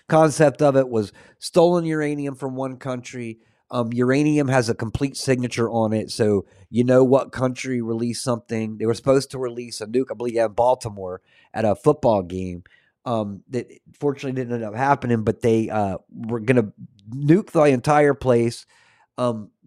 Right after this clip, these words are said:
do a uranium sample, and then pinpoint the fingerprint to Russia so that we can end up starting a war. So yeah, it was a,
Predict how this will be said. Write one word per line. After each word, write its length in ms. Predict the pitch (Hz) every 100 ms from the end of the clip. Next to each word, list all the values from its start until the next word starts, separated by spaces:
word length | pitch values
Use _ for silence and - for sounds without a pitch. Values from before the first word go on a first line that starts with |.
| 117
do 240 | 98 165
a 60 | 190
uranium 720 | 156 151 156 143 147 143 127
sample, 640 | - 120 110 107 107 104 101 _ _ -
and 160 | 117
then 160 | 131 120
pinpoint 640 | - 156 151 - 143 131
the 80 | 117
fingerprint 800 | - 139 135 127 - 113 104 _
to 100 | 110
Russia 500 | 98 117 113 - 90
so 160 | - 101
that 120 | 98
we 160 | 107
can 120 | 104 104
end 220 | 107 104
up 160 | 92
starting 500 | - 107 101 101 98 90
a 100 | 90
war. 380 | 87 98 92 80
So 120 | 110
yeah, 200 | 110 110
it 60 |
was 120 | 120 104
a, 140 | 98